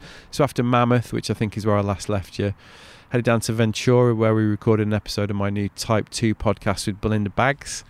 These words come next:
Got right into the entire issue of the Fight for the Bike campaign, which was fascinated. Also scored some small and very fun waves in Ventura. Actually got C Street to ourselves one morning, which must be pretty unheard of. From there, we headed down to Malibu, where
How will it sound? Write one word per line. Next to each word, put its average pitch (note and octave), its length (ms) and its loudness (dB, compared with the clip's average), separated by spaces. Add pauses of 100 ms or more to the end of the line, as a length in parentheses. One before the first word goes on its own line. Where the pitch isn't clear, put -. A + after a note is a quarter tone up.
(440)
Got B2 200 2
right C3+ 240 2
into B2+ 240 -2
the B2 60 2
entire A#2 340 2
issue A2+ 220 0
of G#2+ 40 2
the G#2 60 -2
Fight A2 320 0
for - 40 -18
the A2 60 -4
Bike G#2+ 320 0
campaign, A#2 480 -2
which G#2+ 160 -8
was - 80 -8
fascinated. G#2+ 760 -4 (340)
Also C#3+ 280 2
scored A#2+ 380 2
some A2 200 -4
small A2+ 600 0 (240)
and G#2+ 180 -6
very A2 220 2
fun G#2+ 240 -2
waves G#2+ 240 2
in G2+ 100 -4
Ventura. G2+ 560 -2 (500)
Actually B2 280 0
got G#2 160 0
C A#2+ 180 2
Street A2+ 300 -2
to A#2+ 80 -2
ourselves B2 400 2
one G#2 100 2
morning, F#2+ 240 -2
which F#2+ 180 -8
must - 200 -8
be F#2+ 180 -8 (340)
pretty A2 200 -2
unheard G#2 420 -4
of. G2+ 240 -6 (320)
From C3 220 -2
there, C3+ 180 4
we B2 80 4
headed A#2+ 180 0
down A#2 240 2
to A2 120 -4
Malibu, A2+ 500 4
where A2 240 4